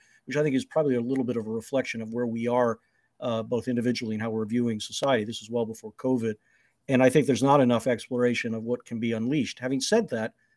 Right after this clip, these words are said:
nor is there great conversation about the seriousness of the ramifications, both positive and negative, because there are even positive ramifications. If through A I and the healthcare ramifications of that, we all start living to a hundred and fifty, a wonderful thing,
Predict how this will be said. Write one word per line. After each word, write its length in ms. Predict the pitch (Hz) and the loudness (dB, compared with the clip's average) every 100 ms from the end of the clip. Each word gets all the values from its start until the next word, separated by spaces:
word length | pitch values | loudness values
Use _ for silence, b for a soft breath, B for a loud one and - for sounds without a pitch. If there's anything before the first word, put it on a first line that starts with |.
| _ _ | _ _
nor 400 | 135 147 233 233 | 2 8 10 10
is 200 | 165 139 | 8 2
there 140 | 135 131 | 4 2
great 300 | 143 147 139 | 6 4 4
conversation 680 | 147 131 120 147 139 127 | -4 -2 0 0 0 -2
about 180 | 120 117 | -4 -4
the 60 | 123 | -6
seriousness 720 | - 165 156 117 123 113 - | -4 0 0 0 -2 -4 -6
of 80 | 113 | -4
the 80 | |
ramifications, 840 | 120 123 120 117 110 143 127 113 - b b b | -2 0 -2 -6 -2 -2 -2 -6 -8 b b b
both 300 | - 160 156 | 6 6 6
positive 400 | - 127 117 117 | 2 2 2 -4
and 120 | 113 135 | -2 0
negative, 360 | 170 120 101 | 0 -2 -6
because 240 | 120 139 139 | -6 -6 -4
there 100 | 151 | -2
are 40 | |
even 220 | 170 139 B B B | -2 -2 B B B
positive 500 | - 190 240 135 113 | 0 2 4 2 0
ramifications. 760 | 110 107 104 - 110 104 101 - | -2 -4 -6 -10 -8 -8 -12 -4
If 260 | 196 233 - | 4 4 4
through 320 | - 160 147 | -8 -4 -2
A 180 | 143 127 | 0 -2
I 360 | 117 120 110 107 _ | 0 -2 -2 -6 _
and 100 | 113 | -6
the 60 | 113 | -2
healthcare 340 | 135 - 120 | -4 -2 -2
ramifications 760 | 120 113 - 110 123 120 113 110 | 0 -2 -8 -4 -4 -4 -8 -10
of 100 | 101 | -8
that, 200 | 101 98 b b b | -8 -8 b b b
we 160 | - 139 | 4 8
all 160 | 156 147 | 8 6
start 260 | 143 135 | 2 2
living 240 | 139 143 127 | 0 0 0
to 160 | 127 | -2
a 40 | 113 | -2
hundred 260 | 135 120 | -2 -2
and 100 | 113 | -4
fifty, 440 | - 185 - 98 113 _ - | -2 -4 -4 -14 _ _ -10
a 60 | |
wonderful 440 | 113 127 123 - 107 | -2 0 0 -6 -8
thing, 360 | 180 156 104 | -2 -2 -4